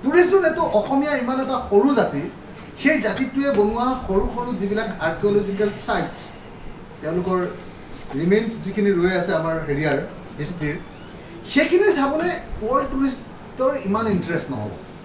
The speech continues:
সেইকাৰণে তাৰ লগত আমি আমাৰ হিউমেন টাচটো আমি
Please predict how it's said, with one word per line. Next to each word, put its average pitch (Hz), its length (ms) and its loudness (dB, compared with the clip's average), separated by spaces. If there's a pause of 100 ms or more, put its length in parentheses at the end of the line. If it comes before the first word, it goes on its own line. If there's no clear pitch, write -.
(460)
সেইকাৰণে 349 300 2 (160)
তাৰ - 280 6
লগত 359 220 2 (100)
আমি 277 280 4 (500)
আমাৰ 247 220 4 (140)
হিউমেন 214 360 4
টাচটো 196 480 0 (920)
আমি 202 180 2